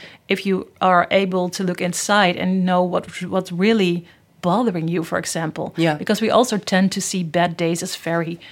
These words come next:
Speaker 1: very unnuanced. Like, "I'm having a bad day. Well, what's wrong?" And people don't even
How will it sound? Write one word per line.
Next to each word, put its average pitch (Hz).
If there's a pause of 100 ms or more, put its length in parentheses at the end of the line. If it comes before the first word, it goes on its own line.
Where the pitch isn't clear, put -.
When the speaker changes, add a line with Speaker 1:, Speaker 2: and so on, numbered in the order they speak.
(1500)
Speaker 1:
very 180
unnuanced. 175
Like, 170
"I'm 175
having 170
a 160
bad 165
day. 165
Well, 180
what's 185
wrong?" 180
And 180
people 220
don't 170
even 175